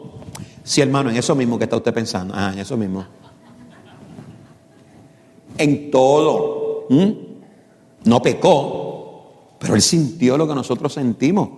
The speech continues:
¿Sabe lo que es Dios? Tener que pasar por estas experiencias. Le doy gracias a Dios que él pasó por esta, porque él sí sabe cómo soy yo.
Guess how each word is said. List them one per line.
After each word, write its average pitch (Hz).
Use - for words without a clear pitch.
¿Sabe 165
lo 185
que 196
es 143
Dios? 185
Tener 131
que 160
pasar 139
por 135
estas 139
experiencias. 135
Le 110
doy 113
gracias 127
a 107
Dios 120
que -
él 117
pasó 110
por 110
esta, 98
porque 98
él 92
sí 113
sabe 107
cómo 107
soy 107
yo. 92